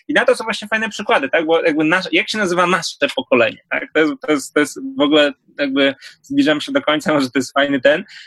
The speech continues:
No nasze pokolenie moim zdaniem miało przynajmniej, y, trzy nazwy, tak? To znaczy w, w, na,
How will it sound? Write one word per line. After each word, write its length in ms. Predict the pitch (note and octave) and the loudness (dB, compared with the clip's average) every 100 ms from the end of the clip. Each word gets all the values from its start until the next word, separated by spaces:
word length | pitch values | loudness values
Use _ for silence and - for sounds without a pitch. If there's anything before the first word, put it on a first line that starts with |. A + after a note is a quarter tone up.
| _ | _
No 80 | C#3+ | -2
nasze 280 | E3+ G3+ A#3+ | 0 0 -2
pokolenie 840 | G#3 - E3+ E3 E3 F3 G3+ G#3+ _ _ | 0 -2 0 0 0 0 -2 -4 _ _
moim 380 | C3 E3+ G#3+ G3+ | 0 2 2 0
zdaniem 440 | D3+ D#3+ E3 G3 E3+ | 0 -2 -2 -6 -4
miało 280 | E3 F#3 | -2 -2
przynajmniej, 880 | F#3 - D3+ D#3 D#3+ E3 E3 E3 E3+ D3+ | -4 -8 -2 0 0 -2 -2 0 -2 0
y, 280 | C#3+ D3 D3 _ | 0 0 -2 _
trzy 540 | - - - - E3 | -10 -6 -4 0 0
nazwy, 680 | E3+ D#3+ D#3 C#3+ A#2+ A2 A#2 - | 2 2 4 2 0 -2 -4 -2
tak? 500 | B2+ E3 E3+ E3 - | 0 0 -4 -14 -6
To 120 | C#3 B2+ | -4 0
znaczy 560 | C#3 C#3 - C#3 C#3 - _ _ C3 | 0 -2 0 2 2 -2 _ _ -6
w, 380 | B2 C#3+ D3+ D3+ B2+ | 2 4 4 -2 -4
w, 160 | C#3 C#3 | -2 0
na, 500 | C#3 C#3 C#3 C#3 | 0 0 2 0